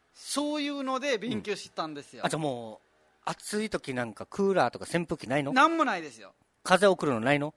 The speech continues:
Speaker 1: ま、あの、ま、窓開けてからもうあの風に。
Speaker 2: 虫来るでしょ？
Speaker 1: 虫来ます。
Speaker 2: あ、それしかないんだ。
Speaker 1: うん。
Speaker 2: で、じゃあ暑い時なんかもうずっと汗だらだらしながら眠ってたんだ。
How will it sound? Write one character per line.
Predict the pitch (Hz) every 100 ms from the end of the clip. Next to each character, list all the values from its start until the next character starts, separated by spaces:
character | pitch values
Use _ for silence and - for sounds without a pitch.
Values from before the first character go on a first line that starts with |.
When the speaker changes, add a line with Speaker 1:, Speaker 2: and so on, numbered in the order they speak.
| _ -
Speaker 1:
ま、 | 196 214
あ | 240
の、 | 247 214
ま、 | 233
窓 | 214 233 240 233 214 175
開 | 190
け | 196
て | 185
か | 165
ら | 139
も | 135
う | 131
あ | 165
の | 170
風 | 165 147 120
に。 | 113 98
Speaker 2:
虫 | 156 160 -
来 |
る | 160
で | 135
し | -
ょ？ | - _ _ -
Speaker 1:
虫 | 175 -
来 | 170
ま | 127
す。 | - - _ _ _ _ _ 110
Speaker 2:
あ、 | 123
そ | - 185
れ |
し | 185
か | -
な | 147
い | 147
ん |
だ。 | 120 - -
Speaker 1:
う |
ん。 | 160 165 147 131
Speaker 2:
で、 | 190 240 247
じ | 220
ゃ |
あ |
暑 | 196 190
い | 185
時 | 165
な | 135
ん | 120
か | -
も | 107 107 107 104
う | 113
ず | 165
っ |
と | 160 151
汗 | - 160
だ | 170
ら | 170
だ | 143
ら | 127
し | 117
な |
が | 101
ら | 95
眠 | 113 110
っ |
て | -
た |
ん |
だ。 | 90